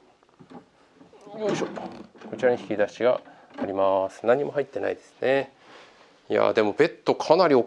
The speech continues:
きいですね。入るかな？結構さっき下がって入った感じなんで。はい、こんな感じになっております。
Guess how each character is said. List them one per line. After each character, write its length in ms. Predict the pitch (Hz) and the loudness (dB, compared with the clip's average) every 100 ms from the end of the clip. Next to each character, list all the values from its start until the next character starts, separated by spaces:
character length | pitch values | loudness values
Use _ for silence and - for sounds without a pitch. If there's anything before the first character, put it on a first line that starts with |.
| - | -2
き 240 | - 147 131 | -4 0 2
い 20 | |
で 100 | 107 | 0
す 220 | - - | -4 -4
ね。 800 | 104 107 110 104 101 95 - - - - | 2 6 6 4 2 -2 -8 -18 -20 -16
入 260 | - 156 | 0 2
る 100 | 123 | 2
か 140 | 107 98 | -4 -10
な？ 20 | 101 110 - _ - _ _ _ - | -12 -16 -20 _ -20 _ _ _ -4
結 220 | 170 170 | -4 -2
構 120 | 120 | -6
さ 140 | - | -4
っ 40 | 131 | -6
き 100 | - | -4
下 160 | - | 0
が 100 | 107 | 2
っ 100 | 143 | 0
て 240 | - 107 - - | 2 -2 -2 -14
入 200 | - 120 | -4 -4
っ 20 | |
た 160 | 113 113 | -4 -8
感 160 | 107 101 | -8 -6
じ 80 | |
な 100 | 101 | -4
ん 140 | 98 101 | -4 -6
で。 120 | 92 - - _ - _ _ _ _ _ _ - | -10 -12 -20 _ -20 _ _ _ _ _ _ -18
は 220 | - 104 | -4 -2
い、 80 | 101 | -2
こ 120 | - | -4
ん 40 | 113 | -2
な 80 | |
感 120 | 113 110 | 2 0
じ 100 | 107 | 0
に 60 | |
な 80 | 104 | -2
っ 60 | - | -2
て 80 | |
お 60 | 107 | -6
り 80 | - | -4
ま 140 | 50 | -10
す。 560 | - - - - - - | -10 -14 -14 -16 -18 -20